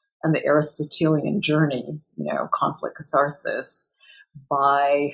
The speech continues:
her modular collage, if you will, of individual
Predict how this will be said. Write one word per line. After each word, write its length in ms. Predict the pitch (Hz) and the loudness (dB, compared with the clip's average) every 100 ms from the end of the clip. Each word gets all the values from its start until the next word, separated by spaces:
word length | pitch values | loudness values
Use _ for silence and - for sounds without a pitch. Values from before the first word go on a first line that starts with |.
| - | 0
her 500 | 151 143 139 139 - | 2 4 4 2 0
modular 1040 | 151 151 151 151 151 139 139 135 139 143 143 _ _ _ _ _ - | 0 4 4 4 2 0 0 0 0 -4 -8 _ _ _ _ _ -2
collage, 680 | 160 151 175 - - - - | 2 4 6 4 2 -6 -8
if 160 | - | -6
you 100 | 160 | -4
will, 480 | 147 151 139 135 147 - | 0 0 0 -2 -4 -10
of 140 | 139 160 | -12 -12
individual 500 | 147 143 147 135 | -14 -14 -18 -18